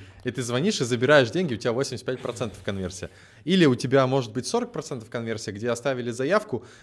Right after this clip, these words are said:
для фиксации стоимости, ну, там, типа, э, но не факт, что вы ещё, ну, вы можете подумать,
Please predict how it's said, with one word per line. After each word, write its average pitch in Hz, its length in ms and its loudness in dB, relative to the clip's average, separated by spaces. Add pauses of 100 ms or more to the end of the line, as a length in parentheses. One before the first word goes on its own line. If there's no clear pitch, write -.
для 127 100 4
фиксации 143 540 -4
стоимости, 190 520 -2
ну, 120 160 -8
там, 110 220 -4
типа, 104 420 -4 (300)
э, 98 320 0
но 127 480 2
не 127 300 -8
факт, 147 220 0
что - 160 -6
вы 123 120 -4
ещё, 123 280 -8
ну, 139 220 -4
вы 104 200 -6
можете 107 260 -6
подумать, 151 400 0